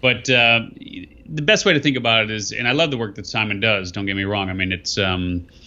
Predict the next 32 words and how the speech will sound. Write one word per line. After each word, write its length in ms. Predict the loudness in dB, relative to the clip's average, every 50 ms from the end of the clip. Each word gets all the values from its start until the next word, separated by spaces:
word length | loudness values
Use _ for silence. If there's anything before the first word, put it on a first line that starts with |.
| -20 -20 -8 -4
it's 140 | 0 2 4
important 440 | 4 4 6 6 4 4 4 2 -2
work. 200 | -4 -6 -6 -8
It's, 220 | -8 -4 -2 -2 -2
it's 180 | -2 -4 -6
super 400 | -6 -6 -4 0 0 2 2 2
important 340 | 2 0 0 -2 -2 -2 -2
work 140 | -4 -4 -4
that 80 | -2
he's 160 | -2 -2 -2 -2
doing. 420 | -2 -2 -2 -2 -2 -4 -4 -2
Um, 440 | 0 2 2 2 2 2 0 -2 -4 -8 -12 -14 -14 -14 -16 -18 -18 -20 -20 -20 -20 -20 -14 -10
and 840 | -6 -4 -2 0 2 2 2 4 4 4 4 2 2 2 0 0 -2
to 100 | -2 0
me, 140 | 0 2 2
though, 160 | 2 2 2
your, 280 | 2 0 0 0 0
your 160 | 0 0 0 2
why 200 | 2 2 2 2
is 80 | 2
something 240 | 0 -2 -2 -2 -4
that 80 | -4 -4
you 120 | -6 -6
can 140 | -6 -6 -4
choose, 460 | -2 -2 -2 -2 -2 -6 -8 -12 -16 -20 -20 _ -20 -20 _ -4
right? 260 | 0 2 2 2 2
Like, 160 | 0 -2 0
it's 140 | -2 -2 -4
something 340 | -4 -4 -2 0 0 0 0
that 140 | 0 0 -2
is 120 | -2 -4
external. 600 | -4 -4 -4 -2 0 0 0 0 -2 -6 -8 -12